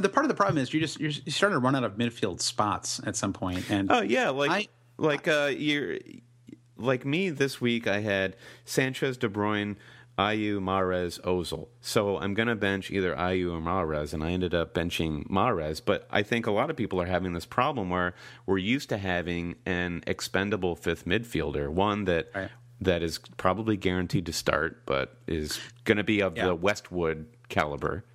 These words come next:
Speaker 1: I am of the opinion that a, that I, I don't like to put myself in that position. I, I just, I like to have a cheap, a cheap fifth midfielder because, and part of it is I don't like the stress of it,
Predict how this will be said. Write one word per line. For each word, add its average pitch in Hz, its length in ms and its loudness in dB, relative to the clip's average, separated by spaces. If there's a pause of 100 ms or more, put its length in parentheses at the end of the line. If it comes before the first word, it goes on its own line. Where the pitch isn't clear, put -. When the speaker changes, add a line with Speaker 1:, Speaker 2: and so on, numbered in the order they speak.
(140)
Speaker 1:
I 175 160 4
am 247 140 0
of 196 120 -4
the 180 100 4
opinion 131 440 2
that 107 320 -2
a, 98 440 2 (580)
that 123 300 2 (180)
I, 143 240 2
I - 20 4
don't 202 140 2
like 190 140 -2
to 151 80 0
put 143 100 2
myself 120 300 0
in 107 60 0
that 95 180 0
position. 87 560 -2
I, 123 160 2
I 139 120 2
just, 156 220 2
I 147 120 6
like 139 160 2
to 170 40 4
have 151 100 4
a 147 40 -2
cheap, 143 420 2
a 131 60 2
cheap - 320 0
fifth 147 160 4
midfielder 104 480 2
because, 98 580 0 (760)
and 120 240 0
part 254 180 4
of 302 60 0
it 240 60 4
is 156 60 2
I 139 100 -4
don't 202 120 4
like 202 100 -4
the 120 80 -4
stress - 760 0
of 92 180 -4
it, 78 140 -4